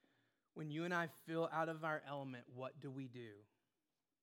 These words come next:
We let our insecurities limit our perceived abilities. Watch this in John chapter twenty-one. John chapter twenty-one, verse one through six says this.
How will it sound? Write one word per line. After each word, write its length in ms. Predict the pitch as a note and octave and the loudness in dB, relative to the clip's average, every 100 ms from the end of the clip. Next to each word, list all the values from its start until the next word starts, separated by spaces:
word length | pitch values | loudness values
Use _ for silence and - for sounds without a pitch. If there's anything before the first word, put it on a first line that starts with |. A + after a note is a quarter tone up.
| _ _ _ _ _ _ _ _ _ _ _ - | _ _ _ _ _ _ _ _ _ _ _ -14
We 100 | B2+ | -8
let 220 | B2+ C3 | -6 -4
our 160 | B2+ A#2+ C3+ | -4 -6 -10
insecurities 800 | C#3+ - D#3 - C3+ B2 A#2+ A#2 - _ _ _ _ C3+ | -12 -10 -14 -8 -8 -6 -10 -12 -18 _ _ _ _ -14
limit 320 | C3 B2+ A#2 A2+ - | -10 -10 -12 _ -12
our 60 | B2 | -12
perceived 800 | - A#2+ A2 - C3 C3 B2+ - | -12 -18 -18 -20 -16 -16 -18 -20
abilities. 340 | A#2 A#2 G#2 - _ _ _ _ _ - - _ _ _ _ _ - _ _ _ _ _ _ _ _ _ _ _ _ A#2+ | -20 -20 -20 -20 _ _ _ _ _ -20 -20 _ _ _ _ _ -20 _ _ _ _ _ _ _ _ _ _ _ _ -16
Watch 220 | A2+ - A2+ | -14 -16 -20
this 160 | G#2+ | -20
in 80 | A#2 G#2+ | -20 -14
John 220 | A#2 A2+ G#2+ | -12 -12 -12
chapter 260 | - A2 - - | -14 -14 -16 -20
twenty-one. 380 | A#2 A2+ A2 G#2+ G#2+ _ _ _ _ _ _ _ _ _ _ _ _ _ _ _ _ _ - _ - | -16 -14 -14 -16 -20 _ _ _ _ _ _ _ _ _ _ _ _ _ _ _ _ _ -20 _ -6
John 280 | D3 D3 C#3 | -2 -2 -4
chapter 240 | D3+ C3+ C#3 | -4 -6 -8
twenty-one, 520 | - D3 C3+ C3+ B2 | -8 -6 -2 -4 -4
verse 240 | B2+ B2+ - | -6 -8 -8
one 180 | C#3 C#3 | -8 -8
through 180 | C3+ | -10
six 320 | B2 C#3 A#2 - | -12 -12 -12 -12
says 160 | B2 A2+ | -16 -14
this. 160 | A2+ | -16